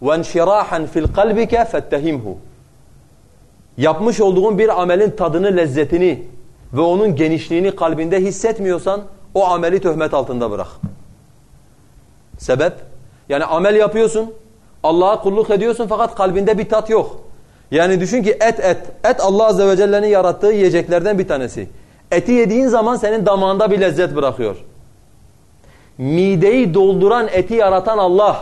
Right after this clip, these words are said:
ete lezzet koymuştur da kalplerin gıdası olan namaza lezzet koymamış olabilir mi? Yani et gibi yediğinde mideye giden ve daha sonra da helada boşalttığın pislik ve necasete dönüşen bir şeye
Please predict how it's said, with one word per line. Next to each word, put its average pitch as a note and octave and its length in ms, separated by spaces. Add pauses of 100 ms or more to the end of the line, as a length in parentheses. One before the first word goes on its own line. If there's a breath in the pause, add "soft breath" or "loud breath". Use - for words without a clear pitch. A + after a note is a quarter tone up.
(500 soft breath)
ete G#3 320
lezzet G3 380
koymuştur F#3+ 580
da A2+ 160 (440 loud breath)
kalplerin G3 560
gıdası F3+ 400
olan G3+ 300
namaza F3 320
lezzet F#3+ 400
koymamış F#3 440
olabilir F3+ 400
mi? A#3 180 (1400 soft breath)
Yani F3+ 320
et B3+ 220
gibi G#3+ 200
yediğinde G#3+ 480
mideye A3 380
giden A3+ 380
ve F#3+ 120
daha G#3+ 200
sonra A3+ 260
da A3+ 80
helada F#3 480
boşalttığın F#3+ 560
pislik F3 420
ve F3+ 100
necasete E3+ 540
dönüşen F3+ 420
bir D#3+ 60
şeye F3 400